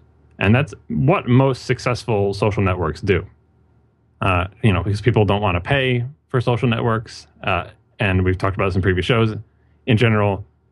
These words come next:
other people are willing to pay more money for access to the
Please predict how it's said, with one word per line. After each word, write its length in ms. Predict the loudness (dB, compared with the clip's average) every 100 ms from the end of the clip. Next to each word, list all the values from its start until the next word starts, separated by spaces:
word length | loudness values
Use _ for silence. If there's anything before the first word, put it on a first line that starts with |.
| 0
other 220 | 2 4
people 380 | 2 0 0 0
are 160 | 2
willing 280 | 2 2 2
to 80 | 0
pay 220 | 0 2
more 220 | 2 2
money 240 | 2 0 -2
for 160 | -4
access 480 | -4 -4 -4 -6 -6
to 320 | -4 0 0
the 440 | 0 0 0 0